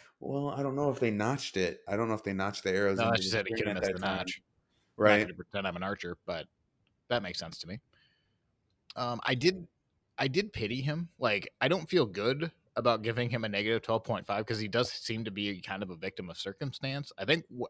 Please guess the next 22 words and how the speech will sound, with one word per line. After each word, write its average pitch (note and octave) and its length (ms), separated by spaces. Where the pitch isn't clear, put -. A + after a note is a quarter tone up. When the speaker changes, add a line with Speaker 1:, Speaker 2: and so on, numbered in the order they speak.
Speaker 2:
like, G2+ 160
I, G2 140
I A#2 80
stand F#3 340
by C#3 140
his G#2 160
score G2 540
because A2 580
I G#2+ 140
think D3+ 280
what C3+ 160
we A2 100
really G#2 420
leveled F#2+ 460
him C3+ 180
at C#3 280
<laughs> - 240
was G#2+ 800
he - 260
told C3+ 300
his A#2+ 180
warriors, A2+ 840